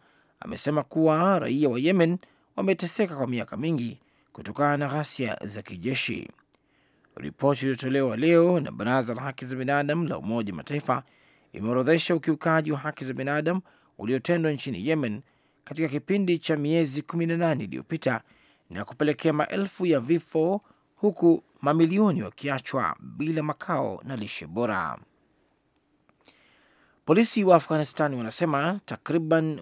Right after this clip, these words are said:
watu kumi wameuawa na zaidi ya thelathini na saba kujeruhiwa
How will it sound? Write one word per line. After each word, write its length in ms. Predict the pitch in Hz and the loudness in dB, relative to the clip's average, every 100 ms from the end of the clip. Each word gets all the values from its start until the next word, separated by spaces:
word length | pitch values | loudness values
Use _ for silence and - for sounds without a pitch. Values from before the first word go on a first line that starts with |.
| 101 | -4
watu 380 | 147 139 - | -4 -4 -8
kumi 340 | 131 - 165 151 | -8 -4 -2 0
wameuawa 640 | 139 135 123 139 147 160 - _ _ _ - | -2 -2 0 2 2 2 -2 _ _ _ -16
na 120 | 82 | -8
zaidi 280 | 87 123 139 | 0 2 4
ya 60 | 135 | 2
thelathini 420 | 131 135 151 143 | 0 -2 -2 0
na 80 | 135 | 0
saba 300 | - 147 135 | 2 2 0
kujeruhiwa 640 | 117 104 - 175 160 139 | -6 -10 -4 4 4 4